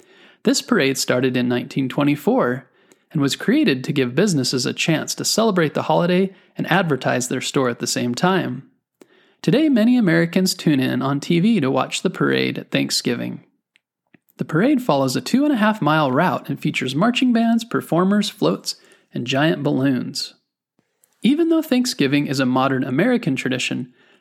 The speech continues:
there are similar annual celebrations of harvest that take place all over the world and throughout history.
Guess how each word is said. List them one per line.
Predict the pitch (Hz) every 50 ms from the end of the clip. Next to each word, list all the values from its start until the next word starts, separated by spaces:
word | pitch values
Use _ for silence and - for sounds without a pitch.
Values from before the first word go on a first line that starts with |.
| _
there | - 208 202 156
are | 143
similar | 135 - - 254 269 311 311 320 311 302 302 -
annual | - 151 160 180 208 220
celebrations | 208 - - 196 208 202 160 143 139 135 - - 143 131 -
of | - -
harvest | - - 208 208 160 135 131 - - -
that | 165 -
take | - - - -
place | - 131 127 120 -
all | 147 156 185 214 240
over | 247 226 254
the | 254 254
world | 208 151 139 135 131 127 123 - - - _ -
and | 131 127
throughout | - - 143 147 151 -
history. | 139 139 143 - - - 131 123 127 131